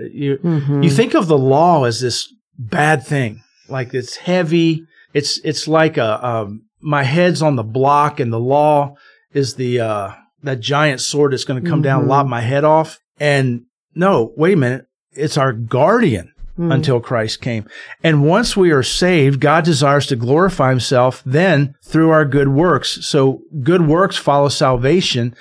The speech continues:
Speaker 1: Where does the initiative to do good works, which I wasn't doing before,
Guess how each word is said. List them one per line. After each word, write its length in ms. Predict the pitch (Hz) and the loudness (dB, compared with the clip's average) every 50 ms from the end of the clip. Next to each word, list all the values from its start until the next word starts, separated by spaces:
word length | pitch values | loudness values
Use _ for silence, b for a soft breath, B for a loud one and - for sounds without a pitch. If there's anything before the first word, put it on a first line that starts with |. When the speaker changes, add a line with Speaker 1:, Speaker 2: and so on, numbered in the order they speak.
| B B | B B
Speaker 1:
Where 340 | B 139 131 147 165 175 180 | B 0 2 2 4 4 2
does 460 | 175 175 165 156 147 143 131 120 123 | 2 2 2 2 4 2 0 -2 -4
the 420 | 117 139 135 131 131 127 127 131 - _ - - - | -2 0 0 0 0 -2 -4 -8 -10 _ -20 -12 -4
initiative 760 | 151 139 139 151 147 - - 139 131 123 - 135 127 - - _ _ _ _ - | -2 0 2 2 2 2 0 0 0 0 -2 -2 -4 -8 -20 _ _ _ _ -6
to 140 | - 143 127 | -4 -4 -2
do 280 | 113 120 160 208 277 | 0 2 2 2 2
good 200 | 247 208 160 123 | 2 0 0 0
works, 340 | 113 120 120 127 156 165 - | 0 0 0 0 0 0 -2
which 160 | 151 135 - | -4 -2 0
I 60 | 143 | 0
wasn't 380 | 127 127 151 190 208 226 170 - | 0 2 2 2 2 0 0 0
doing 220 | 123 117 113 110 | -2 -4 -6 -6
before, 540 | 101 104 98 - - 101 101 104 156 202 - | -8 -10 -14 -14 -14 -12 -8 -6 -6 -8 -8